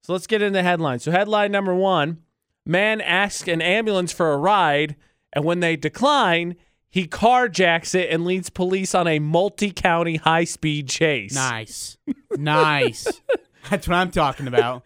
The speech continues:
Speaker 2: <laughs>
Speaker 1: Maybe when I was a kid, I wanted to ride an ambulance, but as an adult, all I see is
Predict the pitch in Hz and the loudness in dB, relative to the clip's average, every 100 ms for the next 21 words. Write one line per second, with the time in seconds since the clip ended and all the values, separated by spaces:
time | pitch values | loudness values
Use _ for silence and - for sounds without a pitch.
0 | _ _ - 277 320 262 208 151 - - | _ _ -6 -4 -2 0 -2 -4 -10 -4
1 | 156 220 196 139 135 117 117 120 120 113 | 0 2 2 0 -2 -2 -2 0 -2 0
2 | 127 156 175 160 170 151 151 139 175 233 | 0 0 -2 -2 -2 -2 -4 0 0 2
3 | 190 196 175 190 160 135 - | 2 0 -2 0 0 -2 -6